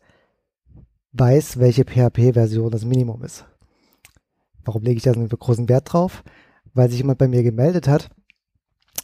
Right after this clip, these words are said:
dass er automatische Updates eingestellt hatte in WordPress von Plugins, kann man ja machen.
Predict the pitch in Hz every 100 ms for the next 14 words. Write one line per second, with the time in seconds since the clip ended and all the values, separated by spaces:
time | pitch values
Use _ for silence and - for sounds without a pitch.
0 | - 127 - - - _ _ _ - 131
1 | 117 113 - 139 131 139 143 120 160 -
2 | 131 120 - 117 113 - 117 110 123 160
3 | - - - _ _ _ _ _ - 151
4 | 117 117 - 143 - - 120 117 117 147
5 | 185 - - 120 104 107 120